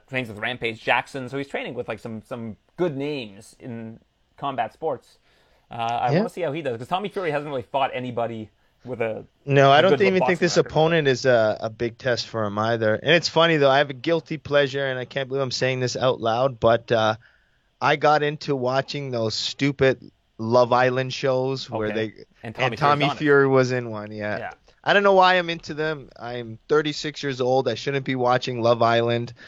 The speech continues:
Speaker 2: religiously, but I do. And that's why I think, uh, yeah,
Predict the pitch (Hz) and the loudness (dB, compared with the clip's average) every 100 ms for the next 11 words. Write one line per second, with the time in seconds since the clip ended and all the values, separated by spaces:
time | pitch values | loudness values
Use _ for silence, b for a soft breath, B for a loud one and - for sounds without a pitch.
0 | B B - 117 123 123 123 123 120 120 | B B 0 2 6 4 4 -2 -2 -2
1 | 117 117 110 - 175 165 156 160 - _ | 0 0 0 0 2 4 2 2 -8 _
2 | _ 120 123 120 120 117 110 113 135 - | _ -8 -6 -4 -4 -4 -6 -10 -14 -10
3 | 120 113 - 110 110 107 101 104 110 107 | -2 -2 0 0 2 2 0 -4 -6 -8
4 | - 104 101 104 b b b b - 165 | -2 0 2 0 b b b b 2 4